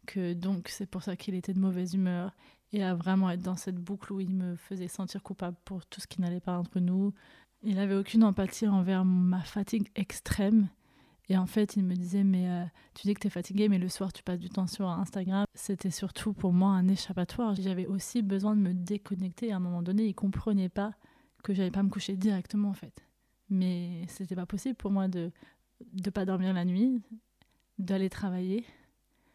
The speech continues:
de m'occuper de mes filles, de ma maison le soir, le week-end, et d'aller me coucher directement. J'avais besoin de moments où je posais mon cerveau, où je faisais deux, trois truc pour moi, en fait. Et ça, il le comprenait pas. Et il me disait, « Non, mais en fait, t'es pas vraiment fatiguée, donc t'as pas besoin de temps pour toi. »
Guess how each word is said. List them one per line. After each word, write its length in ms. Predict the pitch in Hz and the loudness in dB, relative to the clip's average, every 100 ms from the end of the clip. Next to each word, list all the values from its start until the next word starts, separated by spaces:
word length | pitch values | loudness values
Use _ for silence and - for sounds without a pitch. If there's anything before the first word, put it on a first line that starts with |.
| _ _ | _ _
de 140 | 196 190 | 0 2
m'occuper 340 | 190 - 196 | 2 0 0
de 60 | 185 | 2
mes 100 | 180 | 2
filles, 240 | - 208 | 0 -2
de 80 | 190 | 0
ma 160 | 180 180 | 2 2
maison 300 | 175 185 190 | 0 2 0
le 100 | 175 | -2
soir, 320 | - 190 185 | -4 -4 -2
le 80 | 180 | -2
week-end, 400 | 180 - 202 233 - _ _ _ _ _ - | -4 -4 -2 -2 -4 _ _ _ _ _ -4
et 40 | |
d'aller 140 | 190 175 | 0 -2
me 60 | |
coucher 240 | 175 185 185 | -4 -4 -4
directement. 460 | 190 180 220 240 | -2 0 4 4
J'avais 240 | 196 175 180 | 4 0 -4
besoin 400 | 190 190 208 208 | -4 -2 2 2
de 120 | 185 | 4
moments 420 | 180 180 202 233 _ - _ - | 2 2 0 -2 _ -20 _ -10
où 60 | |
je 80 | 196 | -10
posais 280 | - 190 190 | -4 -2 0
mon 140 | 190 | 0
cerveau, 360 | 175 170 180 214 | 0 -4 -4 -2
où 40 | |
je 120 | 214 - | -2 -4
faisais 180 | 196 196 | -6 -4
deux, 260 | 190 202 | -4 -4
trois 240 | 202 - 190 175 _ _ - | -4 -8 -8 -8 _ _ -10
truc 240 | - 180 | -6 -6
pour 160 | - 190 | 0 2
moi, 160 | 202 | 4
en 120 | 233 170 | 2 -2
fait. 280 | - 165 | -8 -12
Et 20 | 175 | -8
ça, 160 | 208 | 0
il 140 | 202 180 | 2 2
le 80 | |
comprenait 460 | 180 190 - 190 180 | 0 -2 0 -2 0
pas. 200 | 190 240 - - - - | -2 -6 -8 -20 -16 0
Et 60 | |
il 60 | 202 | 2
me 40 | |
disait, « 180 | 185 190 | 4 4
Non, 80 | 196 | 4
mais 100 | 180 | 4
en 40 | 180 | 2
fait, 120 | 202 | -2
t'es 120 | 196 | -4
pas 140 | 196 | -2
vraiment 300 | 185 196 190 | 0 2 2
fatiguée, 640 | 180 190 - 196 180 202 233 - _ _ - | 2 -4 -4 -6 -2 -2 -2 -12 _ _ -2
donc 160 | 196 | 0
t'as 100 | 180 | 2
pas 140 | 185 190 | 0 0
besoin 200 | 190 196 | 2 2
de 60 | |
temps 160 | 185 190 | 2 -2
pour 220 | - - | -4 -10
toi. » 300 | - 202 233 | -4 -2 -2